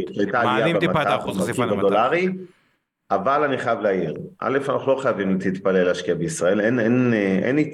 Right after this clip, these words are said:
Speaker 1: אין חובה רגולטורית, כשאתה, כשאנחנו מנהלים קופות גמל או השתלמות או פנסיה, מותר לנו להוציא גם מאה אחוז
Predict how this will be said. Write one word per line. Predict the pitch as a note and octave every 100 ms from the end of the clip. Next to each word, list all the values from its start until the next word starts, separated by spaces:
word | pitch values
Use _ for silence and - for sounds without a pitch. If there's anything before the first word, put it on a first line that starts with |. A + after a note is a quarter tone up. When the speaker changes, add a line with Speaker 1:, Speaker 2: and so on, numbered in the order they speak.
| -
Speaker 1:
אין | A2+ C#3 D3
חובה | C#3 - G#2+
רגולטורית, | A2 G#2+ G2 G2+ F#2+ A2+ G2+ E2+
כשאתה, | - - F#2 A#2+ A#2
כשאנחנו | A2+ A2+ A2+
מנהלים | A#2 A#2 A2+
קופות | F#2 A2+ G2+
גמל | A2+ A2
או |
השתלמות | F#2 F#2 G#2+ A2
או | A2
פנסיה, | A2+ B2 C#3
מותר | G#2 G#2+
לנו | A2+ A2+
להוציא | G2 F#2 A#2
גם | G#2 G#2
מאה | A#2+
אחוז | F#2+ - E2+ -